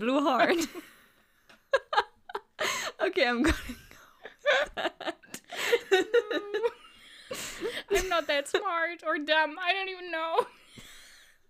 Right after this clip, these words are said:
Speaker 1: <laughs> Both.
Speaker 2: Yeah. So that, that's your choice?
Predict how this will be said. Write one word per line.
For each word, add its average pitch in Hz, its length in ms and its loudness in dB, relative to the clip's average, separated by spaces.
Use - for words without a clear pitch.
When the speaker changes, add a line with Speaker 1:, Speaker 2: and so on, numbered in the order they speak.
Speaker 1:
<laughs> 277 80 -16
Both. 202 300 0
Speaker 2:
Yeah. 220 300 -6
So 240 180 -6
that, 240 200 -4
that's 240 340 -6
your 226 140 -6
choice? 254 380 -4